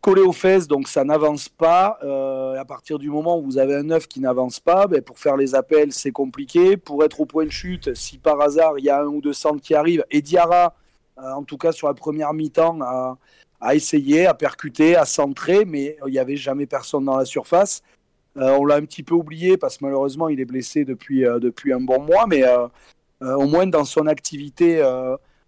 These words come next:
avec ou sans ballon, un gars comme Wadji arrive un petit peu à imprégner ça, à tirer les autres avec lui, c'est-à-dire c'est un peu le, alors des fois oui, canard sans tête, hein, il court dans tous les sens, mais au moins il a cette, euh,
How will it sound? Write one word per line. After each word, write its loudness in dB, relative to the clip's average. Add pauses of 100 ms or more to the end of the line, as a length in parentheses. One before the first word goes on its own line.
avec 0
ou -14
sans -2
ballon, 0
un -6
gars -2
comme -6
Wadji -4 (380)
arrive 0
un 0
petit -14
peu 2
à 2
imprégner -2
ça, 0
à 2
tirer -4
les -4
autres -4
avec -4
lui, -8
c'est-à-dire -4
c'est 0
un -2
peu -2
le, 4 (480)
alors 0
des -2
fois 2
oui, 0
canard -2
sans -4
tête, 0
hein, 4
il 0
court -6
dans 2
tous -10
les 2
sens, 0
mais -4
au 0
moins 0 (520)
il 0
a 4
cette, 0
euh, 4